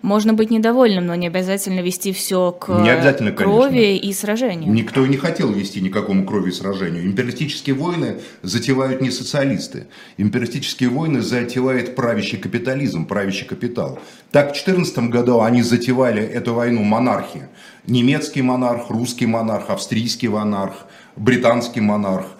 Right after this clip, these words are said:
Speaker 2: э, затевали мировую войну для того, чтобы сбросить, как говорится, э, излишнюю финансовую нагрузку с себя. Война — это способ списания долгов.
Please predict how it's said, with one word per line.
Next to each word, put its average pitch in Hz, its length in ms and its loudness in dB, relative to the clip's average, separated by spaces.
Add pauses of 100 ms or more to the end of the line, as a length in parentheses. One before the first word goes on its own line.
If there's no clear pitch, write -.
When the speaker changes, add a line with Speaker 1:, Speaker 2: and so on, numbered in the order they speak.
(340)
Speaker 2:
э, 107 120 0
затевали 127 580 4
мировую 131 480 4
войну 143 280 2
для 120 180 0
того, 127 240 0
чтобы 117 280 -4
сбросить, 113 520 0
как 107 140 -4
говорится, 107 640 -4 (320)
э, 110 480 2
излишнюю 127 580 0
финансовую 120 580 0
нагрузку 123 540 0
с - 100 -8
себя. 92 480 -2 (160)
Война — 110 440 2
это 101 160 -2
способ 120 380 -4
списания 104 520 -2
долгов. 110 440 -2